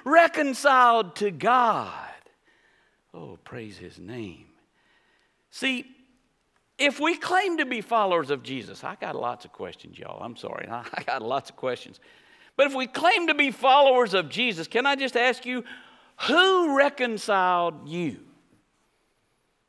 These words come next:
That's not a trick question. God, Jesus reconciled us, right? Now, I've heard people say, "Well, you know, I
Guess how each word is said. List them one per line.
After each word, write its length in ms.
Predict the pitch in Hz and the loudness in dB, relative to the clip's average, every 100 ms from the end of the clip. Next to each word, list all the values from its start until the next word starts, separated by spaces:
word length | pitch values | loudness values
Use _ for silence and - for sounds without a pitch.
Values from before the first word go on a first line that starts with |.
| _ _ _ _ _ _ - | _ _ _ _ _ _ -10
That's 160 | 220 | -6
not 200 | 262 277 | -2 0
a 40 | 226 | 0
trick 260 | - 202 | -2 -4
question. 440 | - 196 123 - _ _ _ _ _ _ _ _ _ _ _ _ _ | -4 -8 -8 -16 _ _ _ _ _ _ _ _ _ _ _ _ _
God, 500 | 277 302 269 123 - - _ _ _ _ _ | 0 2 2 -2 -10 -18 _ _ _ _ _
Jesus 840 | 120 277 320 277 151 156 98 - - _ | -4 2 2 2 0 -2 -2 -10 -18 _
reconciled 880 | 139 226 - 185 160 185 160 151 143 | 4 4 4 -6 0 2 4 2 2
us, 500 | 214 139 - - - | 0 0 -4 -16 -6
right? 400 | 120 147 254 294 _ _ _ _ _ _ _ _ | 0 0 0 -6 _ _ _ _ _ _ _ _
Now, 220 | 196 247 | 2 4
I've 200 | 233 233 | 4 4
heard 240 | 214 247 202 | 6 4 4
people 220 | 233 180 | -2 0
say, 180 | 190 180 | 2 4
"Well, 240 | 165 185 | 4 4
you 140 | 180 | 2
know, 160 | 180 180 | 0 4
I 180 | 180 | 6